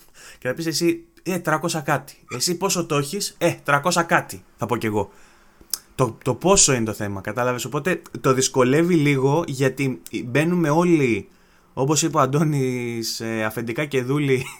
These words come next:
<laughs> μπαίνουμε, ε, σκατά γυνή καμούλη, μπήκαμε όλοι μαζί και δεν είναι εύκολο να διαχωρίσεις πλέον έναν παίκτη που έχει σαν τον Παύλο πενήντα κάτι platinum από έναν παίκτη σαν και εμένα που έχει είκοσι platinum, ας πούμε. Φαινόμαστε σχεδόν το ίδιο, ενώ δεν είμαστε.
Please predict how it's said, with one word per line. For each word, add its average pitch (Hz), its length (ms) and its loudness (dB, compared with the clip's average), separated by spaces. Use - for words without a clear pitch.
<laughs> - 520 -12
μπαίνουμε, - 680 0
ε, 113 460 2
σκατά 123 280 2
γυνή 147 240 0
καμούλη, 135 580 0
μπήκαμε 143 460 2
όλοι 165 180 6
μαζί 127 640 0
και 135 480 2
δεν 170 340 0
είναι 165 280 2
εύκολο 160 400 0
να 127 140 0
διαχωρίσεις 127 680 -2
πλέον 165 380 2
έναν 147 280 -2
παίκτη 165 300 -4
που 139 140 -4
έχει 165 220 -2
σαν 151 120 -6
τον 147 160 -4
Παύλο 156 260 -2
πενήντα 123 360 -4
κάτι 160 320 -4
platinum 127 420 -2
από 175 180 -4
έναν 175 180 -2
παίκτη 170 200 -10
σαν 170 100 -4
και 151 80 -6
εμένα 180 240 -4
που 175 100 -10
έχει 180 140 -8
είκοσι 131 360 -4
platinum, 87 460 -8
ας 87 100 -16
πούμε. 87 240 -12
Φαινόμαστε 170 500 -2
σχεδόν 170 340 0
το 170 80 2
ίδιο, 110 320 -2
ενώ 143 140 -6
δεν 147 140 -2
είμαστε. 101 360 -6